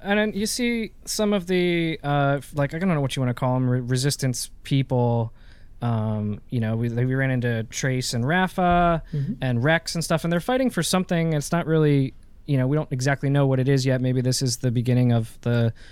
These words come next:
Speaker 1: what will become the Rebels. Um, but maybe she has something to do with that, you know, because this
Speaker 2: Yeah.
Speaker 1: is where she's gonna be learning a lot. And, and it seems like the, the Bad Batch wants to do what's good, what's right. And they're obviously not, you know, falling in line with the Empire.
Speaker 2: Mm-hmm.
Speaker 1: So maybe she ends up somewhere there,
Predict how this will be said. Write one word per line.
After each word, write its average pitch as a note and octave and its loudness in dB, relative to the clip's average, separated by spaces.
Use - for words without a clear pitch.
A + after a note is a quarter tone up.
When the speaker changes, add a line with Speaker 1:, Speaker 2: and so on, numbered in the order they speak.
Speaker 1:
what C#3+ 2
will B2+ 4
become A#2+ 2
the B2 4
Rebels. B2 2
Um, A2+ 0
but A#2+ 0
maybe E3 2
she E3 0
has D3+ 2
something D#3 -4
to D3+ -4
do C#3+ 2
with C3+ 0
that, C3 0
you A#2 -2
know, A#2 0
because A#2 -2
this C#3 -2
Speaker 2:
Yeah. E3 0
Speaker 1:
is C3 -2
where B2+ 2
she's B2+ -4
gonna C3 -2
be B2 2
learning B2 2
a A#2 2
lot. B2 0
And, A#2+ -6
and B2 -4
it A#2+ -8
seems E3 -2
like C3+ -2
the, B2+ 0
the D3+ -4
Bad C#3 0
Batch C3 0
wants C3+ -2
to B2+ -8
do B2+ -2
what's A#2+ -2
good, B2 -2
what's A2+ -6
right. A#2+ -2
And A#2 0
they're A#2 -2
obviously A#2 -2
not, G#2+ -2
you A2+ -4
know, G#2 -2
falling A2 -2
in G#2+ -2
line A2+ 0
with G#2 -6
the A#2 -2
Empire. A#2 -2
Speaker 2:
Mm-hmm. E3+ -6
Speaker 1:
So D#3+ -2
maybe F3 0
she E3 -2
ends D#3+ 0
up E3 -4
somewhere D#3 -2
there, D3 -2